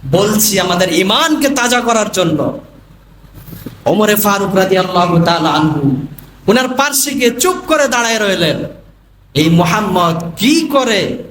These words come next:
এর প্রতি আমার এত মহাব্বত আর ভালোবাসা কেন? কিসের কারণে?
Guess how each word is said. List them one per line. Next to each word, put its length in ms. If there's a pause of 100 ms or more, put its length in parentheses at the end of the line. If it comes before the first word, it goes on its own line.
(640)
এর 160 (140)
প্রতি 240
আমার 380
এত 200
মহাব্বত 600
আর 80
ভালোবাসা 520
কেন? 220 (720)
কিসের 400
কারণে? 520